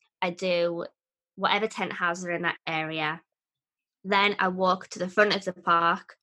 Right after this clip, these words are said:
and I do the main house of the year, or I try and do the main house of the year, because all of the crowds kind of coming in and they've, like, the line's starting to, like, dwindle slightly compared to where it was when it first opened, but it's still big.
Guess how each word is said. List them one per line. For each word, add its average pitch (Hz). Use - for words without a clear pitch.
and 190
I 175
do 170
the 190
main 170
house 170
of 165
the 175
year, -
or 165
I 160
try 170
and 160
do 160
the 160
main 156
house -
of 165
the 165
year, 160
because 175
all 202
of 202
the 220
crowds 202
kind 202
of 196
coming 202
in 196
and 175
they've, 175
like, 196
the 208
line's 196
starting 202
to, 214
like, 202
dwindle 208
slightly 220
compared 202
to 202
where 190
it -
was 190
when 190
it 208
first 196
opened, 226
but 190
it's -
still 196
big. 170